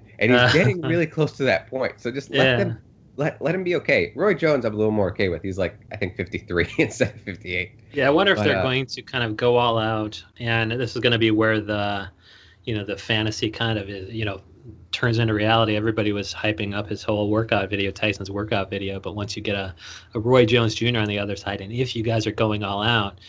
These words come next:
Speaker 2: you better get lucky with the knockout, Mike, because you might, you might not be able to go the, the distance.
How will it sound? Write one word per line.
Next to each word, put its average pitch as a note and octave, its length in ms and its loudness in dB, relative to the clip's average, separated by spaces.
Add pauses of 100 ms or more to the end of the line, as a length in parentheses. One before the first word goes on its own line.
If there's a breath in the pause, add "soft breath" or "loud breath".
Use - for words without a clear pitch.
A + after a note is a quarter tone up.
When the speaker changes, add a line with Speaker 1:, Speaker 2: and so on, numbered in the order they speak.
(180 loud breath)
Speaker 2:
you A2+ 120 -4
better A#2+ 200 4
get G#2+ 180 -2
lucky G#2+ 240 -2
with G2 120 -6
the G2+ 80 -8
knockout, G2 480 -6
Mike, F#2 260 -12
because - 300 -14
you F#2+ 60 -12
might, F#2+ 460 -10
you G#2+ 80 -8
might G2+ 160 -6
not F#2+ 140 -10
be G2 80 -4
able F#2+ 120 -4
to F#2+ 60 -4
go G2 240 0
the, F#2 240 -6 (140)
the E2+ 60 -12
distance. - 480 -8